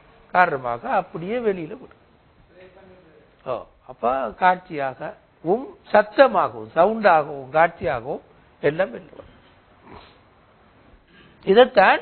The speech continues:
இந்த ஆயத்து சொன்னதாக கொள்றதுதான் சரி பொருத்தம். அப்ப இந்த பதிவு செய்த பட்டோலை என்ற கருத்துக்கு என்ன பொருள் என்றால், நீங்க குர்ஆன்ல பாருங்க, குர்ஆன்ல தான் பொதுவாகவும் தான் மலாயிக்கத்துகள்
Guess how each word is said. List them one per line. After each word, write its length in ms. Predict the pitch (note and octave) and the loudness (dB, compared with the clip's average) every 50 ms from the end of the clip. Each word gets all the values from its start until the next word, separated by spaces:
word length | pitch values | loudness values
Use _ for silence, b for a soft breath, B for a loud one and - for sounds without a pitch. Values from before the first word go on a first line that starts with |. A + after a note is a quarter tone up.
| - G4+ | -4 -10
இந்த 160 | A3+ A3 G#3 G3+ | -6 2 6 6
ஆயத்து 360 | G3 G3 G3 F#3+ F3+ F#3 - | 8 8 6 4 2 0 -8
சொன்னதாக 580 | - - F3 F3 F3 E3 D#3 D3 C#3 C3+ C3 A2 | -14 -14 -10 -6 -4 0 2 2 2 2 0 -4
கொள்றதுதான் 540 | - D#3+ D#3+ D3+ C#3 B2+ A#2 C3 F#3 B3 A#3 - | -6 -6 -6 -6 -8 -10 -10 -10 -10 -12 -12 -12
சரி 200 | - F3+ G3 B3+ | -8 -6 -6 -6
பொருத்தம். 380 | B3+ - - G#3+ F#3 - - - _ _ _ _ _ _ _ _ - - _ _ b b b b b b b b b b _ - | -8 -8 -10 -10 -10 -10 -14 -18 _ _ _ _ _ _ _ _ -20 -20 _ _ b b b b b b b b b b _ -2
அப்ப 140 | - G#3 C#4 | 0 0 0
இந்த 120 | C#4+ A4+ - | -2 -4 -4
பதிவு 420 | - B3 B3 C4 D#4 F4 F4+ F#4 E4+ | 0 2 2 4 4 4 2 2 0
செய்த 340 | - F#4+ F#4 C#4+ C#4 C4+ C4+ C4 C4 B3+ A#3 - - _ _ _ _ _ _ _ - | 0 -2 -2 -2 0 2 2 2 2 0 -2 -4 -10 _ _ _ _ _ _ _ 2
பட்டோலை 560 | - G3+ G#3+ - - C4+ C#4 C4+ B3+ B3 A3+ G3+ | 2 2 2 2 2 4 6 6 6 6 4 4
என்ற 140 | F#3+ G3 G#3 G3+ | 2 2 -4 0
கருத்துக்கு 440 | - G#3+ G#3+ G#3+ - - A3 - | 0 0 0 0 -4 -14 -6 -6
என்ன 160 | G#3+ G#3 G#3 G3 | -6 -4 -4 -8
பொருள் 280 | E3 E3+ D3+ C3 A2+ - - - - - _ _ _ _ _ _ _ _ - - - - - - - - - - - - | -8 -8 -12 -14 -14 -18 -20 -20 -20 -20 _ _ _ _ _ _ _ _ -20 -20 -20 -20 -20 -20 -20 -20 -20 -20 -20 -14
என்றால், 220 | A2+ C3+ F#3 A3+ | -4 -4 -4 -4
நீங்க 180 | A3+ A3 G3 E3+ | -4 -10 -10 -10
குர்ஆன்ல 380 | - - G#3+ B3 C4 C4 A#3 F3 | -6 0 2 2 2 2 0 0
பாருங்க, 300 | F3 D#3 C3+ A2 G#2 G2 - | 0 0 0 -2 -10 -16 -10
குர்ஆன்ல 440 | - D#3+ E3+ F3+ F#3 F#3+ F#3 F3 D#3+ C#3+ C#3 | 0 2 4 4 4 2 0 -2 -2 0 4
தான் 200 | D#3 F3+ A3 A#3+ - | 4 2 2 2 -4
பொதுவாகவும் 720 | - F3+ F#3+ G3+ G3+ F#3+ E3+ D3 C#3 - C3 A2+ G#2 G2+ - | -2 -2 0 2 4 4 4 4 2 -2 -8 -16 -16 -14 -8
தான் 220 | - A2+ D#3 A3+ B3+ - _ _ b b b b b b _ _ _ _ _ _ _ _ _ _ _ _ _ _ _ _ _ _ _ _ _ _ _ _ _ _ _ - - D#3 | -8 -6 -6 -6 -10 -14 _ _ b b b b b b _ _ _ _ _ _ _ _ _ _ _ _ _ _ _ _ _ _ _ _ _ _ _ _ _ _ _ -20 -12 -2
மலாயிக்கத்துகள் 920 | D3 E3 G3 A#3 C4+ D4 C#4 - - F3+ - - D3 A#2 G#2 F2+ G2 | -2 2 4 4 4 4 0 -4 -8 -12 -10 -10 -14 -14 -14 -16 -16